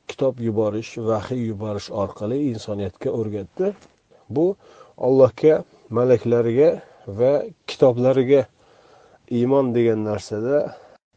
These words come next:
to'liq jamlanadi. Va undan keyin insonning zaifligi, insonda bu mavzuga taalluqli bilimlarni yetarsiz ekanligi va bu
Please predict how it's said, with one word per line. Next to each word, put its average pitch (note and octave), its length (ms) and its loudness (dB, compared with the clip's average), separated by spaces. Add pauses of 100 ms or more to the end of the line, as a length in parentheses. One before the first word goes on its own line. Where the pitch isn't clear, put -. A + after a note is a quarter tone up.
(680)
to'liq B2+ 340 2
jamlanadi. G2+ 500 -2 (920)
Va D3 140 6
undan D#3 300 8
keyin E3 300 10 (600)
insonning C#3+ 540 8 (100)
zaifligi, D3 540 4 (580)
insonda C3 500 8 (280)
bu B2+ 320 10
mavzuga C#3+ 560 8
taalluqli C#3 600 6 (540)
bilimlarni B2+ 800 4
yetarsiz B2+ 600 4
ekanligi A2 680 -2 (580)
va A#2 180 8 (100)
bu F3 120 12